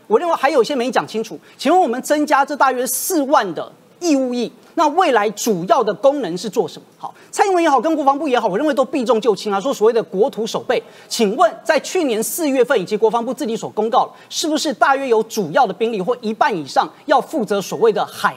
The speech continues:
岸守备旅？海岸守备旅呢，要负责歼敌于滩头，就是如果大陆陆军登岸的时候，又要负责要守滩头的，那干嘛？那就是要进行真正的壕沟战、碉堡战。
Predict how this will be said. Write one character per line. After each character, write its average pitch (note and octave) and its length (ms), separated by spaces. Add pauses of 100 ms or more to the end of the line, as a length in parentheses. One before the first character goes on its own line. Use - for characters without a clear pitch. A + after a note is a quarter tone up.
岸 B3 200
守 D3 200
备 E3 200
旅？ C3+ 180 (320)
海 G#3+ 180
岸 F4 220
守 G3+ 220
备 D#4+ 160
旅 F3+ 160
呢， D#3 120
要 C4+ 140
负 C4+ 220
责 F#3 200
歼 D#4+ 380
敌 G3+ 120
于 G#3+ 120
滩 B3+ 240
头， - 200
就 B3 100
是 B3+ 120
如 B3+ 200
果 G#3+ 180
大 B3 280
陆 B3+ 180
陆 C4 220
军 B3 240
登 D4+ 200
岸 E4 160
的 G#3+ 80
时 G3 140
候， F#3+ 180 (200)
又 D4 80
要 D4+ 120
负 C#4+ 300
责 F#3+ 160
要 B3+ 100
守 A#3+ 240
滩 B3+ 220
头 C3 180
的， E3 140 (200)
那 D4+ 100
干 B3+ 120
嘛？ E3 160 (140)
那 E4 100
就 C4 120
是 C#4 100
要 C#4+ 140
进 C#4 240
行 G3+ 200
真 C#4+ 280
正 B3+ 160
的 F3 120 (140)
壕 F3 300
沟 B3 260
战、 A3 240 (260)
碉 C4+ 240
堡 E3+ 220
战。 G#3+ 180